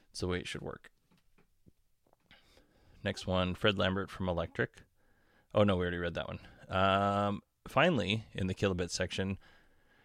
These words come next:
Mark Kane from Inside E Vs. Faraday Future, which I've been kinda hard on Faraday Future in the past. I want them to succeed, but it seems like they just make a lot of stupid choices and decisions.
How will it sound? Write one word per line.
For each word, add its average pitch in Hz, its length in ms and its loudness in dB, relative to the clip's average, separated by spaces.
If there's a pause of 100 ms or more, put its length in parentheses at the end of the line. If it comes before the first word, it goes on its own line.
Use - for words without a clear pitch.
(100)
Mark 104 240 4 (100)
Kane 98 380 0
from 92 260 -2
Inside 95 380 0
E 87 120 0
Vs. 90 440 -4 (560)
Faraday 120 280 6
Future, 101 520 0
which - 240 -2
I've 110 260 0 (160)
been 92 320 -2 (400)
kinda 90 220 0
hard 85 360 -2 (280)
on 87 220 -2
Faraday 85 280 -2
Future 87 340 -6
in 85 60 -6
the 82 80 -6
past. 82 400 -6 (460)
I 110 100 2
want 131 220 4
them 131 140 4
to 120 100 4
succeed, 98 640 0 (240)
but 92 100 4
it 90 80 0
seems 113 240 0
like 104 140 2
they 95 100 0
just 92 200 -2
make 92 180 -4
a 87 40 2
lot 85 180 0
of 82 60 -4
stupid - 380 -6
choices 87 480 -4
and 82 100 -6
decisions. 82 680 -8